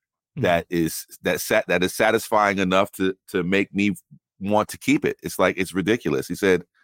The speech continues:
Speaker 2: "That shit about the farming shit is, is false because it, it actually,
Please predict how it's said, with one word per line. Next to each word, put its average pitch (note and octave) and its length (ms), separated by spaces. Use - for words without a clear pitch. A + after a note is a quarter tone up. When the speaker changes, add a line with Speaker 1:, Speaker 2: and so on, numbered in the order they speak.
Speaker 2:
"That G2+ 180
shit A#2+ 160
about F#2+ 280
the F#2 100
farming G#2 400
shit G#2+ 340
is, E2 160
is E2+ 240
false F2+ 600
because E2 680
it, D#2+ 160
it F2 200
actually, F2 600